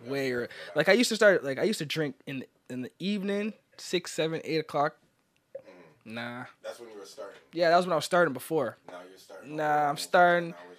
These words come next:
Speaker 1: early.
Speaker 2: y-, well, some days, yeah, but more times I'm starting about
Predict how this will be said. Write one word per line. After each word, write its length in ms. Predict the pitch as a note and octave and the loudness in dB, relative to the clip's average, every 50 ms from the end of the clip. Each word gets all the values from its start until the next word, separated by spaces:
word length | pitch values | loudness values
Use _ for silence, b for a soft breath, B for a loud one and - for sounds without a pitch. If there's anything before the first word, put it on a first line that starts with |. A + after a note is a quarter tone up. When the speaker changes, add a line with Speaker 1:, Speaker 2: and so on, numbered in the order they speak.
| - | -20
Speaker 1:
early. 380 | - - - - - A#2 C3+ D#3 | -20 -20 -20 -20 -18 -14 -14 -14
Speaker 2:
y-, 140 | - - - - | -14 -14 -10 -4
well, 320 | E3+ E3+ E3+ F3 D#3+ - _ _ | -2 0 0 0 0 -4 _ _
some 280 | - - A3+ A3 A3+ G#3 | -4 0 2 2 2 2
days, 260 | E3+ D3+ C3+ B2+ B2 | 0 0 0 -2 -4
yeah, 140 | B2+ B2 B2 | -4 -6 -6
but 100 | B2+ C3 | -6 -6
more 220 | C#3 D#3 E3+ F3+ | -4 -2 -2 -2
times 220 | F3 - F3 E3 E3 | -2 -2 -2 -2 -4
I'm 40 | D3+ | -6
starting 300 | - - D3 C#3+ C#3 C3 | -4 -4 -4 -4 -4 -6
about 240 | A#2+ A2+ G2+ - | -6 -8 -8 -10